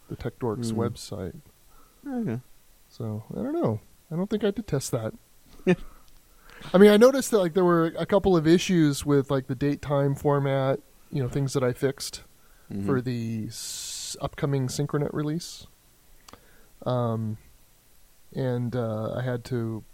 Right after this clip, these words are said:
Speaker 1: copy those files over for the Tech Dorks website, but, uh,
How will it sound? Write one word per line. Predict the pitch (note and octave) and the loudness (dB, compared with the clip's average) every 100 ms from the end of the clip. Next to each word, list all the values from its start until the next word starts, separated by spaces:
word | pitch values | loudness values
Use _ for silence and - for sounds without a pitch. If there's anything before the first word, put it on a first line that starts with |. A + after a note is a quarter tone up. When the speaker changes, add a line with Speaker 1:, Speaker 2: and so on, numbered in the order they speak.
| - - - - - - | -20 -20 -20 -20 -20 -14
Speaker 1:
copy | - B2+ B2+ | -8 -6 -4
those | A2+ A2+ | -4 -6
files | - A#2 G#2+ G#2+ | -6 -8 -8 -6
over | A2+ G#2+ | -6 -6
for | - G#2+ | -8 -10
the | G#2+ | -10
Tech | - - | -12 -12
Dorks | A2 G#2 - | -8 -10 -10
website, | - G#2 G2+ G#2+ G#2 - - - | -10 -10 -8 -8 -8 -12 -20 -16
but, | - - - | -16 -16 -14
uh, | F2+ - | -12 -12